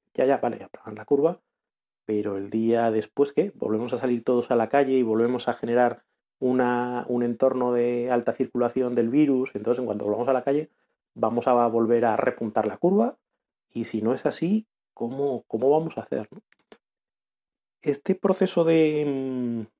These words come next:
mm, de asunción progresiva de, del estado de las cosas, también lo he ido observando, pues, en, en personas con las que trabajo, ¿no? Como el primer momento era, "Bueno, esto son quince días, pues las reuniones que tenemos, pues en vez de ser presenciales, las hacemos online",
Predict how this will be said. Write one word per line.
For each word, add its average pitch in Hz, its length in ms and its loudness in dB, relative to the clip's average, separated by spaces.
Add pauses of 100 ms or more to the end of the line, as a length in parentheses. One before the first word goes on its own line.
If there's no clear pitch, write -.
(400)
mm, 123 140 -12
de 113 140 0
asunción 113 580 0
progresiva 135 640 4
de, 110 400 0
del 107 420 -2
estado 123 280 0
de 127 60 4
las 117 140 0
cosas, 151 340 -4 (760)
también 120 220 4
lo 135 80 6
he 143 40 6
ido 143 100 6
observando, 135 520 2
pues, 120 160 0
en, 104 360 -4
en 104 320 -6
personas - 360 -4
con 139 100 4
las 120 100 0
que 120 80 0
trabajo, 127 420 0
¿no? 165 160 -6
Como 123 320 -4 (640)
el 110 320 -2
primer 117 340 2
momento 131 380 2
era, 127 100 6
"Bueno, 131 200 2
esto 117 640 2
son 113 140 -4
quince 120 260 -4
días, 156 280 4
pues 107 180 -2
las 104 140 2
reuniones 113 360 2
que 117 100 0
tenemos, 156 420 2
pues - 240 -2
en 117 280 -4
vez 147 80 4
de 160 40 2
ser 170 140 0
presenciales, 165 480 2
las 120 120 0
hacemos 123 240 -2
online", 101 280 -4